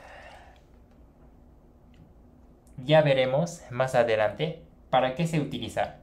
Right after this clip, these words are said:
shi y no se utiliza yon.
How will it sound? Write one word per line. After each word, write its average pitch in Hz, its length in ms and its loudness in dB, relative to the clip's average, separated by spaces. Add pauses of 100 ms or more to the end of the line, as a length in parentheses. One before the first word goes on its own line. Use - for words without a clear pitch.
(120)
shi - 380 -8 (1600)
y 120 140 -10
no 127 160 -4
se 120 120 -4
utiliza 107 380 -4
yon. 104 280 0